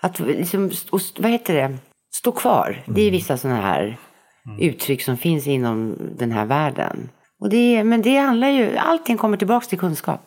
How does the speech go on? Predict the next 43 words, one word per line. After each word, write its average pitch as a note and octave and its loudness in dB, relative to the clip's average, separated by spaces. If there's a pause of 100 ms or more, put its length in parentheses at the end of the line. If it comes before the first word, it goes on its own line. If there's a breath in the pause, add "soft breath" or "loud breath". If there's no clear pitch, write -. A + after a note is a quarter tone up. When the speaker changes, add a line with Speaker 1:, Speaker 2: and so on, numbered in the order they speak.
(140)
Speaker 1:
Ju G#3+ 2
mer B3+ 4
du A#3+ 4
kan F#3+ 0
om, E3+ 2
det E3+ -6
spelar B3+ 0
ingen G3 4
roll D3+ 2
egentligen C3 0
vad B2+ 2
du C#3+ 4
är. C#3 2 (320 loud breath)
Ju G3+ 0
mer A#3 4
du G3+ 2
kan, F3+ 0 (720 soft breath)
ju E3+ 4
roligare D3+ 4
och C#3 0
bättre C3 0
blir G3 4
det. - 0 (500)
Speaker 2:
Och A#2 -2
nu A2 0
kan A#2 0
vi G#2+ 0
lite G#2+ -4
mer. G#2 -4 (400)
Speaker 3:
Nu C3 -2
kan A#3 4
vi F#3 4
Speaker 1:
Ja. - 2
Speaker 3:
lite A2 0
mer. - -4
Speaker 2:
Vad D3 4
tänk-, D3+ -2
vad D3+ 2
tar D3 0
du F#3+ 2
med F3 0
dig, G#2+ 0
Johan? G2 -2